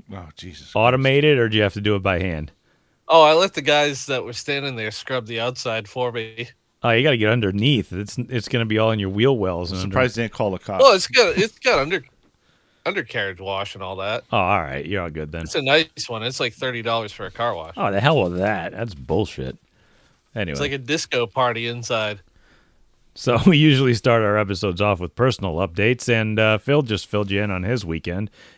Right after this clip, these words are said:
Speaker 2: He spent his killing raccoons and other innocent animals. So <laughs>
Speaker 3: Just trying to get back from Auburndale.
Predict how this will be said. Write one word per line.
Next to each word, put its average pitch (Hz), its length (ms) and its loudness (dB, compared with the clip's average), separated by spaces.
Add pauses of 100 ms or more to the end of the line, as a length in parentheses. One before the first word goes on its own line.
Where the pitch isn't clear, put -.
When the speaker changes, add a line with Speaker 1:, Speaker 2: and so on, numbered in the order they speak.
Speaker 2:
He 123 200 2
spent 107 360 -2
his 117 400 0 (160)
killing 156 340 4
raccoons 123 560 0
and 107 80 -2
other 110 320 0 (140)
innocent 110 560 0
animals. 95 640 -4 (1300)
So - 220 -14
<laughs> - 40 0
Speaker 3:
Just - 240 0
trying 220 200 -2
to 208 60 -4
get 202 200 -8
back 202 200 2
from 123 220 -10
Auburndale. 104 720 -4